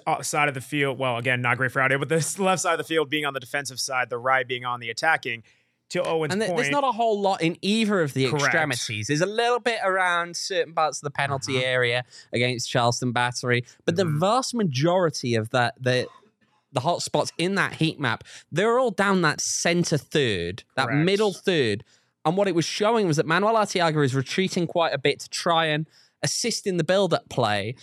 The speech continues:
Speaker 2: but then that means that conversely, then he's not up there.
Speaker 1: Correct.
Speaker 2: When he flicks it on to somebody else,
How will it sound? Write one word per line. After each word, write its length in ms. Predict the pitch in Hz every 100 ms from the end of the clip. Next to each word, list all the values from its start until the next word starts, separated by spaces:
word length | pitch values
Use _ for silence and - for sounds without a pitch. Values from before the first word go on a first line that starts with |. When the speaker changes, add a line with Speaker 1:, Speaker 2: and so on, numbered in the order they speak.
| -
Speaker 2:
but 80 | 160
then 160 | 180 180
that 200 | 196 208
means 300 | 190 190 143
that 180 | 151 -
conversely, 580 | 147 147 233 233 220 185
then 120 | 165
he's 180 | 202 202
not 220 | 208 - 208
up 180 | 220 - -
there. 280 | 107 90 - -
Speaker 1:
Correct. 200 | 110 107
Speaker 2:
When 160 | 147 165
he 160 | 214 254
flicks 400 | - 226 - 202
it 80 |
on 160 | 190 185
to 100 | 175
somebody 420 | - 165 156 147
else, 320 | 165 170 127